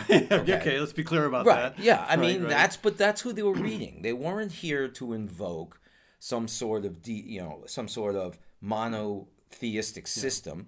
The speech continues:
Speaker 1: Right, and I
Speaker 2: They
Speaker 1: get that.
Speaker 2: believed in a de-, you know, some deity, but they didn't believe it was the deity
Speaker 1: And, and
Speaker 2: of, you know, mysticism.
Speaker 1: and, and I guess what I'm saying is that the fact that, that the founders were old white slave owners,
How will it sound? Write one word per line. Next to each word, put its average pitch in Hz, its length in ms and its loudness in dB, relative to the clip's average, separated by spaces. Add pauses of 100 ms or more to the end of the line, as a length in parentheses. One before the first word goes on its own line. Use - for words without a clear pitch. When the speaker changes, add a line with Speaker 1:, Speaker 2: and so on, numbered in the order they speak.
Speaker 1:
Right, 131 380 -2
and 160 100 -4
I 185 60 0
Speaker 2:
They 196 60 0
Speaker 1:
get 156 140 2
that. 156 140 4
Speaker 2:
believed 190 360 4
in 95 420 -2
a 107 80 -6
de-, 90 460 -8
you 113 100 -2
know, 78 60 -8
some 92 240 -8
deity, 87 420 -8
but - 140 -10
they 120 100 -2
didn't 156 360 -2
believe 110 500 -6 (360)
it 107 140 -10
was 104 160 -12
the 98 100 -12
deity 98 600 -6
Speaker 1:
And, - 320 -14
and 160 340 -10
Speaker 2:
of, - 320 -10
you 104 120 -6
know, 95 80 -10
mysticism. - 480 -2
Speaker 1:
and, 185 100 -2
and 196 100 0
I 220 40 0
guess 220 140 -2
what 214 100 -2
I'm 226 100 -4
saying 196 200 2
is 143 140 0
that 147 140 -10
the 151 80 -6
fact 226 380 -6
that, 139 260 -2 (400)
that 139 300 -6
the 131 140 -2
founders 170 680 0
were 135 460 -4 (880)
old 139 440 -4
white 127 520 -6 (220)
slave 131 440 -6
owners, 107 540 -8